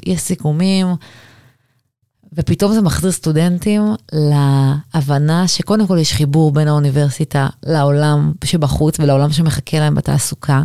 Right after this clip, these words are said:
וגורם להם להבין שלזה שלמרצה יש מה להגיד, זה, יש לו ערך הרבה יותר מסיכום. סיכום אפשר לקרוא בכל מקום, אבל האינטראקציה הזאת היא, היא חשובה,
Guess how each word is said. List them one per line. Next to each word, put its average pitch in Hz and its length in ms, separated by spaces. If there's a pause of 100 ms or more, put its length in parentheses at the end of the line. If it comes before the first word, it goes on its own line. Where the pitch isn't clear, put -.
(880)
וגורם 170 280
להם 208 100
להבין 190 440 (480)
שלזה 151 600
שלמרצה 156 600
יש 156 400
מה 147 160
להגיד, 139 480 (480)
זה, 143 220
יש - 280
לו 180 120
ערך 175 580
הרבה 156 260
יותר 196 200
מסיכום. 143 560 (640)
סיכום 196 280
אפשר 185 240
לקרוא 180 320
בכל 165 260
מקום, - 360 (760)
אבל 143 380 (120)
האינטראקציה 151 920
הזאת 185 220
היא, 180 160
היא 135 520 (120)
חשובה, 156 640